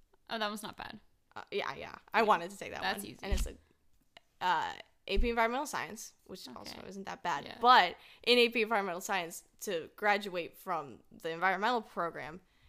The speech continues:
Speaker 2: you have to do, uh, tree I D, where essentially they lay out branches from fifty different trees.
Speaker 1: What?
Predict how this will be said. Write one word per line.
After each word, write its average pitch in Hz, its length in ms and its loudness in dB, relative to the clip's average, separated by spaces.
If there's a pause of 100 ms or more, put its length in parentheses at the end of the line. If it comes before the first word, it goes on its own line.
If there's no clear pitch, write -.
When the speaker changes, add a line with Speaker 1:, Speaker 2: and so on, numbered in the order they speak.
(160)
Speaker 2:
you 202 200 -4
have 202 380 2
to 185 380 -4 (300)
do, 175 340 -4 (240)
uh, 165 200 -2
tree 190 300 -2
I 202 140 4
D, 294 280 -6 (380)
where 196 140 0
essentially 233 600 2
they 185 180 -2
lay 190 200 -2
out - 280 -2
branches 190 640 -4
from 180 200 -4
fifty 240 500 -2
different 202 560 -6
trees. 175 560 -8
Speaker 1:
What? 190 380 -8